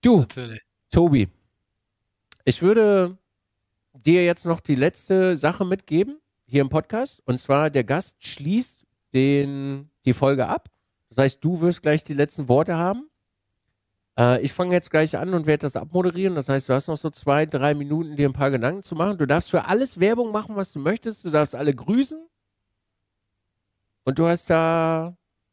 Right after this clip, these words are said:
Speaker 1: freien Lauf. Also du kannst jetzt wirklich mal so eine richtig emotionale Rede schwingen für
Speaker 2: <laughs>
Speaker 1: Rennwelten
Speaker 2: Emotional.
Speaker 1: E-Sports.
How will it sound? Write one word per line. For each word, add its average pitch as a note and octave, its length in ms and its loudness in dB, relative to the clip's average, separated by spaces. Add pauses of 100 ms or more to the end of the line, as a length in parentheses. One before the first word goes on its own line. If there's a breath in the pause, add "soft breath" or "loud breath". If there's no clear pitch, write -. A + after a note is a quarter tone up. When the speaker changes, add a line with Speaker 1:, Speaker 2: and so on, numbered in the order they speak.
Speaker 1:
freien D3+ 320 0
Lauf. G#2 340 0
Also G#2 160 -2
du A2+ 100 2
kannst D#3 320 -4
jetzt D3 200 -2
wirklich D#3 300 -4
mal D#3 180 0
so C#3 100 -8
eine B2 140 2
richtig D#3+ 440 -4
emotionale C#3+ 680 0
Rede B2+ 260 2
schwingen F2+ 380 -8
für G2+ 320 0 (220)
Speaker 2:
<laughs> - 220 -18
Speaker 1:
Rennwelten D#3+ 760 2
Speaker 2:
Emotional. D3 260 2 (280)
Speaker 1:
E-Sports. G#2 880 -2